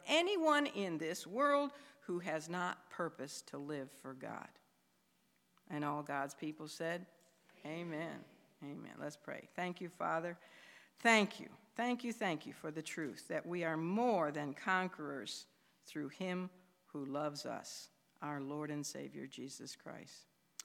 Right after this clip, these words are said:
May we, Father, never cast away our confidence, which has great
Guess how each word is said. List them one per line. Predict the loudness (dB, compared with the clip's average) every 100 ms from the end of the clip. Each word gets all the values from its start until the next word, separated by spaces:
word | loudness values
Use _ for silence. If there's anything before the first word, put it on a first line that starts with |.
| -16 -20 -16 -2
May | 2 4
we, | 4 2
Father, | 6 6 6 4
never | 2 4 6 6 4 0 -6 -6
cast | 0 2 2 0
away | -2 0 2
our | 2 2
confidence, | 0 -4 -4 -4 -6 -6 -4 -6
which | -4 -4 -6
has | -6 -4 -6
great | -6 0 2 2 -2